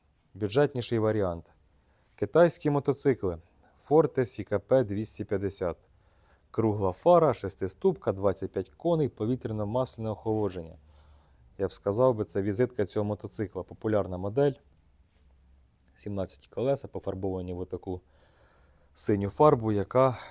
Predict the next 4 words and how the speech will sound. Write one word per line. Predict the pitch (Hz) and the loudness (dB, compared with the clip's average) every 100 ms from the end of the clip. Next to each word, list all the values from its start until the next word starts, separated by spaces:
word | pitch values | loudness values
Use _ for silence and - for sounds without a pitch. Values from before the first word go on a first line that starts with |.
| - | -16
придає | - 98 104 117 120 | -6 -2 2 4 2
тільки | - 117 - 98 | 0 -4 -2 -2
кращого | 107 113 107 107 98 95 - | 2 2 0 -4 -2 -4 -4
візуального, | 98 92 101 104 98 92 90 | -6 0 2 2 2 -6 -8